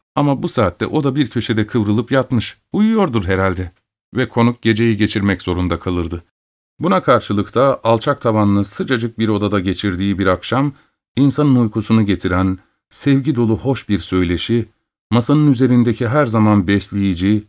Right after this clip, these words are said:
ustaca hazırlanmış yemeğin iştah açıcı hoş kokusu onun armağanı olurdu. Afanasy Ivanovich'in yüzünde her zamanki gülümsemesi,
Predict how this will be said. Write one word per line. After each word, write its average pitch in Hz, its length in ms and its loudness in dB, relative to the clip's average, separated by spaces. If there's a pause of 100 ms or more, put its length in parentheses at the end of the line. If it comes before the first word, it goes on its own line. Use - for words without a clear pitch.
(140)
ustaca 123 440 -2
hazırlanmış 107 680 2
yemeğin 104 520 4
iştah 127 360 0
açıcı 107 320 -2
hoş 117 280 -2
kokusu 104 600 -4
onun 110 260 4
armağanı 95 440 2
olurdu. 76 500 -4 (800)
Afanasy 110 600 0
Ivanovich'in 107 560 2
yüzünde 101 680 2
her 147 180 2
zamanki 104 480 2
gülümsemesi, 98 840 -2